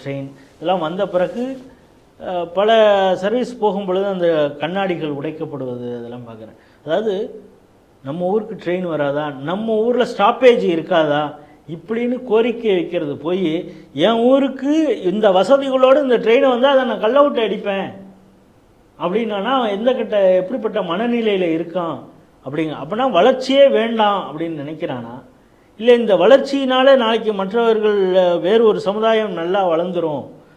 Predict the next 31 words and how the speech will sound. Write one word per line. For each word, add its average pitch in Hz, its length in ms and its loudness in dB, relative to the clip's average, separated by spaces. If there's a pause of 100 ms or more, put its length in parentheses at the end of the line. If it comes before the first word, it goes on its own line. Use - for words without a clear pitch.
(140)
நம்மளால 196 420 0
இது 185 120 -2
முடியாது, 185 460 0
இதுல 185 280 -2
நம்மளால 180 500 0
கோப்ப 190 320 -4
பண்ணி 185 180 -4
வர 175 200 -2
முடியாது 143 720 -6 (280)
அப்படின்னு 180 280 -6
சொல்லிட்டு 190 420 -6
அவன் 170 180 -4
வன்முறை 151 800 -6
சம்பவத்துல 135 360 -12
ஈடுபடுறானா 123 720 -12 (500)
அப்படிங்கிறது 131 500 -10
தெரியல. 123 260 -14 (340)
பல 233 460 6
அடிப்படைவாதிகளை 214 840 2
இது 214 260 -2
போன்ற 220 400 0
டீரீலிங் 196 640 -2
விஷயத்துக்கும் 165 540 -8
மத்த 165 200 -6
மத்த 156 320 -8
விஷயத்துக்கும் 165 680 -12
இவர்கள் 143 280 -8
பயன்படுத்தக்கூடிய 151 920 -10
ஒரு 127 140 -10
விஷயத்தையும் 123 480 -14
பார்க்குறோம். 120 320 -14